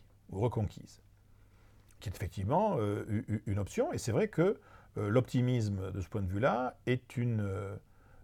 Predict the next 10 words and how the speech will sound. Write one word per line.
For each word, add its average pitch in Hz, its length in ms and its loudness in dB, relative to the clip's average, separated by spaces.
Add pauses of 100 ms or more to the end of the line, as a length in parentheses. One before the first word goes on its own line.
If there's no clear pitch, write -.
(140)
euh, - 560 -8 (180)
est - 240 -12
une 95 80 -10
espèce 95 240 -6
de 85 80 -6
modalité 117 800 0 (880)
d'appréhension 120 520 2
de 117 40 2
la 110 60 2
réalité 101 540 -4